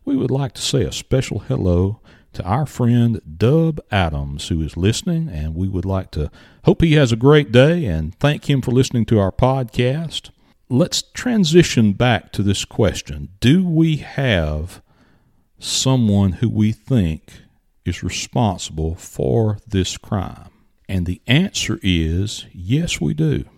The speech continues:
First of all, the Express Company, the Illinois Central Railroad, and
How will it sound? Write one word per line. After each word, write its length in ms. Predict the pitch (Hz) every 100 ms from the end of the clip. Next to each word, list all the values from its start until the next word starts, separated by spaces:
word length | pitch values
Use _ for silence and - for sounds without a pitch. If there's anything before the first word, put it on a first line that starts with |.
| _ _ -
First 480 | - - 160 135 -
of 140 | 131
all, 520 | 104 90 80 87 117 - _ _ _
the 180 | 95 92
Express 640 | 82 - - - 180 175 -
Company, 680 | - 165 160 156 156 156 165
the 140 | 117 92
Illinois 480 | 143 170 156 135 110
Central 560 | - 113 110 95 82
Railroad, 920 | 85 107 147 143 135 127 131 127 127 - _ _ _ _ _ _ _ _ -
and 560 | 139 180 156 135 135